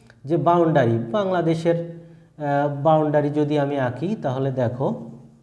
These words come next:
এরকম বাংলাদেশের একটা ম্যাপ আঁকলে আঁকা যায়। তো এই যে বাংলাদেশের যে বাউন্ডারি, এই বাউন্ডারির ভেতরে,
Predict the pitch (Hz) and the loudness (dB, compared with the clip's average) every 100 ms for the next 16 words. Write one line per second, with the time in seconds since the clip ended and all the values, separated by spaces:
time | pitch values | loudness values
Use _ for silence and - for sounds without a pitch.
0 | _ _ _ _ _ _ _ _ _ _ | _ _ _ _ _ _ _ _ _ _
1 | _ _ _ _ _ _ _ _ _ _ | _ _ _ _ _ _ _ _ _ _
2 | 180 180 170 170 151 151 147 147 - 165 | 2 4 4 2 4 2 2 0 0 -2
3 | 165 - - - - _ _ _ _ _ | -2 -12 -20 -20 -20 _ _ _ _ _
4 | _ _ _ _ _ _ _ 147 160 147 | _ _ _ _ _ _ _ 0 2 4
5 | 143 143 139 147 135 117 120 165 226 - | 2 4 2 4 2 2 0 0 -2 -6
6 | - - - - _ _ - 139 175 220 | -16 -20 -20 -20 _ _ 0 2 2 0
7 | - - - - _ 185 202 226 175 170 | -8 -14 -20 -20 _ 2 4 2 2 2
8 | 180 185 190 185 214 185 214 156 131 151 | 2 2 2 2 0 2 0 2 2 4
9 | 170 165 151 117 92 - - - _ _ | 4 4 4 2 -4 -10 -20 -20 _ _
10 | _ _ _ _ _ 170 160 113 135 175 | _ _ _ _ _ 0 2 0 2 4
11 | 185 180 196 190 139 - 165 165 185 135 | 4 6 4 4 0 0 0 4 4 4